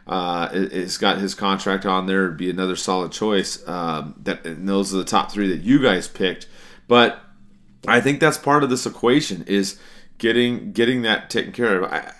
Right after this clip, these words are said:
I mean, I just, I think it's silly to me with the three alternates. I, I don't like it. I don't like that it's dragging out. I'm just not a big fan of that. I, I, I just, I, I just don't like it. So I, I think that they should pick somebody.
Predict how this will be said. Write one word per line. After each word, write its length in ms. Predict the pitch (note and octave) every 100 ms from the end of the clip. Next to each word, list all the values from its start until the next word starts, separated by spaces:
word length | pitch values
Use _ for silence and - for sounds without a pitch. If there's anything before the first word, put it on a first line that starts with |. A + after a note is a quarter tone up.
| -
I 100 | B2
mean, 240 | A#2+ A#2
I 200 | G#2 A#2
just, 400 | C3+ D3 - - -
I 60 | A2+
think 200 | C#3 B2+
it's 160 | G#2
silly 260 | - A#2+ G#2
to 100 | F2+
me 120 | F2+
with 120 | F2
the 80 | E2+
three 220 | - F#2+
alternates. 580 | F2 F2 E2 D#2+ C#2+ - - - - -
I, 200 | F#2+ F2+
I 140 | F#2
don't 180 | A2 G#2
like 220 | G2+ F#2+
it. 140 | G2+ F#2
I 60 |
don't 200 | F2+ G2
like 220 | F2 F#2+ F#2+
that 140 | F2
it's 100 | E2
dragging 480 | - F#2+ F#2+ F2 F2+
out. 380 | F2+ F2+ - - - - -
I'm 180 | G2+ G2
just 220 | G#2 -
not 240 | G#2 G2
a 40 | G2
big 240 | E2 F2+
fan 320 | - F#2+ F#2
of 80 | E2+
that. 300 | D2+ C2+ -
I, 80 | D#2+
I, 320 | D2 E2 F#2 - E2+
I 60 |
just, 260 | E2 - - -
I, 140 | F2+
I 80 | E2
just 160 | G2 -
don't 140 | C3
like 220 | B2 C#3+
it. 120 | - - - - -
So 300 | - G2+ G2
I, 320 | F#2+ F#2 G2+
I 60 |
think 240 | G2+ A#2+ A2+
that 140 | G#2+
they 100 | G#2
should 260 | G2+ F#2+ -
pick 200 | G#2+ G2+
somebody. 600 | - G#2 G2 F#2 F#2